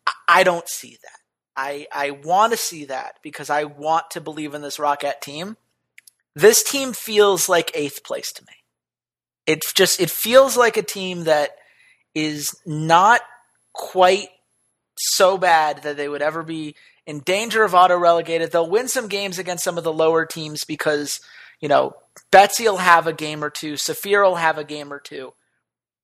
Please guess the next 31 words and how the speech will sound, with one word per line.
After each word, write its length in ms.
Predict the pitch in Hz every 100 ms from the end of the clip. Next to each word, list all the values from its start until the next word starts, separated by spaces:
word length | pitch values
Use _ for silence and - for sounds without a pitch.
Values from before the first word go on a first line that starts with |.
| _ _ - -
I 100 | 190
just, 260 | 165 190 -
I 100 | 151
find 340 | 156 - 208 208
it 100 | 180
really 280 | 165 185
hard 220 | 160 160 151
to 40 |
believe 320 | 143 143 139
that 120 | 135 135
there's 180 | 135
gonna 160 | - 135
be 320 | 127 120 120 _ _ _ _ -
consistency, 760 | - 147 - 147 - 135 -
especially, 680 | 123 - 220 254 277 247 196 - _ _ _
you 80 | 165
know, 180 | 156
amongst 360 | 147 151 156 -
veterans. 500 | 156 151 143 123 123
Once 240 | 160 208
you 60 | 302
tend 260 | - 269 247
to 60 |
lose 320 | 196 180 170
it, 100 | 147
it's 120 | 139 -
hard 240 | 151 160
to 60 | 156
get 180 | 143
it 100 | 131
back. 380 | - 107 - -